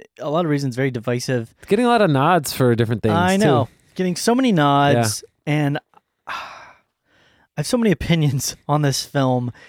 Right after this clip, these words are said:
Speaker 1: and so many opinions. I know I'm an opinionated person at times, especially with films, but about the people that like it and why they like it.
Speaker 2: Mm-hmm.
Speaker 1: Um,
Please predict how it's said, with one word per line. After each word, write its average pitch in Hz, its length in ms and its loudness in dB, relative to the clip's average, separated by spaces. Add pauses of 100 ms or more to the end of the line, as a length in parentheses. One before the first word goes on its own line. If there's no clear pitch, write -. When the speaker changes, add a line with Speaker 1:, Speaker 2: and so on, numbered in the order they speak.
(180)
Speaker 1:
and 131 140 -6
so 156 120 -2
many 160 120 0
opinions. 139 720 -4 (100)
I 135 140 -6
know 135 140 -2
I'm 127 100 -4
an 123 80 -2
opinionated 120 460 -8
person 117 240 -10
at 104 60 -12
times, 117 180 -6
especially 120 300 -10
with 107 80 -10
films, 113 340 -8
but 117 240 -4 (360)
about 147 300 -2
the 143 80 -6
people - 220 -10
that 147 140 -4
like 135 260 -2
it 143 180 -6
and 127 160 -6
why 123 160 -2
they 127 120 -4
like 120 340 -6
it. 120 240 -2
Speaker 2:
Mm-hmm. 110 240 -4
Speaker 1:
Um, 131 520 -2